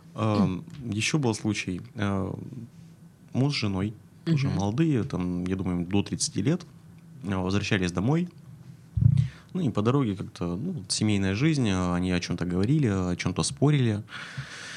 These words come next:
Speaker 1: И в тот момент, когда мы подъехали к дому, э, как бы мы остановились, девушка вышла, а молодой человек остался расплатиться со мной.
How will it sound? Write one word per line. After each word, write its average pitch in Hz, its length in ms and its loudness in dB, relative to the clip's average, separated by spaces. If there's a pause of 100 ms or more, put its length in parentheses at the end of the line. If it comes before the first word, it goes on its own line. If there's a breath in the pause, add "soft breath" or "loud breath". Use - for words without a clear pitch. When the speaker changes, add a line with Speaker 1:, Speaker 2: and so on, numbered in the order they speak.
(340 loud breath)
Speaker 1:
И 233 100 6
в 220 100 -4
тот 190 140 2
момент, 165 240 4
когда 120 200 4
мы 120 120 2
подъехали 120 420 2
к 110 60 -2
дому, 190 360 2 (800 loud breath)
э, 101 400 -2 (600)
как - 120 -16
бы 87 80 -6
мы 98 120 0
остановились, 151 640 -2 (240)
девушка 104 400 -2
вышла, 156 280 -2
а - 20 0
молодой 110 260 0
человек 127 300 -4
остался 113 400 -4 (120)
расплатиться - 520 -2
со - 120 -2
мной. 80 240 -2